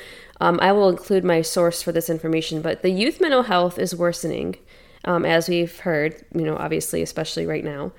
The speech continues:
Uh, and it, you know, according to the source that I have, it's nine point seven percent of youth in the U S have severe major depression, uh, compared to nine point two in last year's, uh, data set.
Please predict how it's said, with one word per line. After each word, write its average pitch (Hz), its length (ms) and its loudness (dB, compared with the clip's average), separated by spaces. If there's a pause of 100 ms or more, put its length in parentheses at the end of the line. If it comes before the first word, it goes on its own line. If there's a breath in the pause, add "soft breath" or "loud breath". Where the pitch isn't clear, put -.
(540 loud breath)
Uh, 190 160 -6
and 190 160 8
it, 180 280 2
you 185 120 4
know, 160 100 4
according 220 320 2
to 196 60 0
the 196 60 -2
source 190 240 0
that 190 100 0
I 180 60 2
have, 175 220 2
it's 170 140 -2
nine 180 580 2 (180)
point - 380 -2
seven 190 280 -2
percent 185 380 -2
of 170 140 0
youth 165 280 -2
in 180 160 2
the 175 80 4
U 170 200 0
S 156 260 -4
have 165 280 -6
severe 160 380 -4
major 156 300 -2
depression, 160 640 -8 (720 loud breath)
uh, 156 220 -2
compared 165 460 -2
to 165 100 -6
nine 160 160 2
point 165 300 0
two 165 180 -2
in 156 100 0
last 302 340 -2
year's, 156 560 -2
uh, 156 180 -4
data 156 240 0
set. - 400 -4